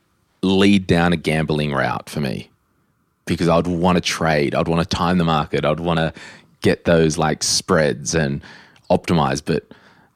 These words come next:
as my strategy is just build wealth for the long term,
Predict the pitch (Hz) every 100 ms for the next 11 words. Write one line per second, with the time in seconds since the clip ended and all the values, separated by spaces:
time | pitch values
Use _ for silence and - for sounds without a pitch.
0 | _ _ _ _ - 87 92 85 - -
1 | 82 - - 98 110 101 - 87 78 85
2 | - - 90 80 82 78 - - 71 71
3 | 76 123 - 78 62 - 151